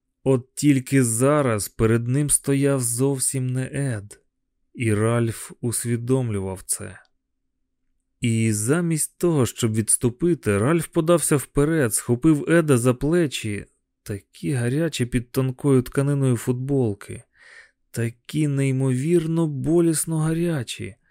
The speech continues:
і став повертати його до себе, поки Ед не відвів погляду від здоровання. "Еде, припини!"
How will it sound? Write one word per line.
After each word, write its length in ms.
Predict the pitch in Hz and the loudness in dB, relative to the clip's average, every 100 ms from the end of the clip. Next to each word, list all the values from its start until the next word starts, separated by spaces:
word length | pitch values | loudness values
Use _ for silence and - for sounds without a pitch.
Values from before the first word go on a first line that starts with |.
| _ _ _ - | _ _ _ -6
і 160 | 117 113 | -2 0
став 400 | - - 165 156 | -2 0 0 2
повертати 640 | 156 143 139 - 170 156 | 0 2 2 2 2 4
його 200 | 143 143 | 4 4
до 160 | 139 131 | 4 2
себе, 420 | - 175 160 151 | 2 0 0 0
поки 420 | 151 139 139 135 | 0 0 0 0
Ед 220 | 147 165 | 2 0
не 160 | 151 143 | 2 2
відвів 440 | 135 123 135 165 | 2 2 0 0
погляду 600 | 151 160 156 143 147 139 131 | -2 0 2 4 2 2 2
від 180 | 131 | 2
здоровання. 880 | 123 123 123 123 127 139 127 104 110 _ _ _ _ - | 0 0 2 2 -2 -4 -6 -8 -14 _ _ _ _ -6
"Еде, 540 | 113 139 170 143 110 110 | 4 6 8 6 6 6
припини!" 920 | 131 143 196 196 208 226 175 107 | 8 6 8 6 8 6 6 4